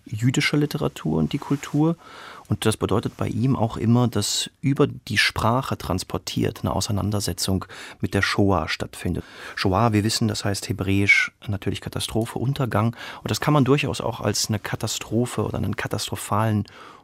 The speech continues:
Umgang mit der Sprache, äh, deuten. Und Sie haben es schon erwähnt, nach langer Zeit ist er jetzt äh, zurückgekehrt, einmal mit einem Band der Sammlung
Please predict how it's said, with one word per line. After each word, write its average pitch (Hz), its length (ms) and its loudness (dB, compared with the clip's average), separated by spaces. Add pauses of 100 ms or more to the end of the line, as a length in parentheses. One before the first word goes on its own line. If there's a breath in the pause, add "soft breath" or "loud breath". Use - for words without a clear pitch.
(140)
Umgang 107 720 4
mit - 240 -4
der - 100 -4
Sprache, - 640 -2 (560 loud breath)
äh, 92 280 -4 (120)
deuten. 82 480 -2 (420 loud breath)
Und 139 120 4
Sie 127 80 4
haben 127 120 8
es 117 80 4
schon - 160 2
erwähnt, 107 300 4
nach - 140 2
langer 117 280 4
Zeit - 360 0
ist - 160 -2
er 107 60 4
jetzt - 320 -2 (600 loud breath)
äh, 98 200 4
zurückgekehrt, 139 640 0
einmal 107 260 4
mit - 280 0 (220 loud breath)
einem 90 460 0
Band 117 340 2
der 101 80 4
Sammlung 110 560 2